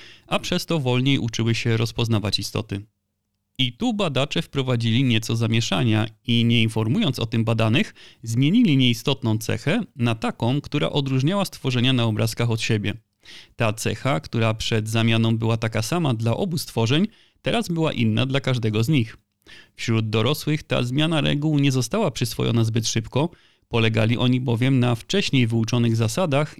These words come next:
i ignorowali cechy zakwalifikowane wcześniej jako nieistotne,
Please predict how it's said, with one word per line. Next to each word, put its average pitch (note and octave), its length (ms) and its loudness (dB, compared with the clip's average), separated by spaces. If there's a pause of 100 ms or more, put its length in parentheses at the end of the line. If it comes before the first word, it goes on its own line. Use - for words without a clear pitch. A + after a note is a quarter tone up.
i D#3 160 -4
ignorowali F#3+ 580 0
cechy C3 440 0 (380)
zakwalifikowane C#3+ 880 0
wcześniej B2+ 420 0
jako A#2 220 0
nieistotne, A2+ 720 0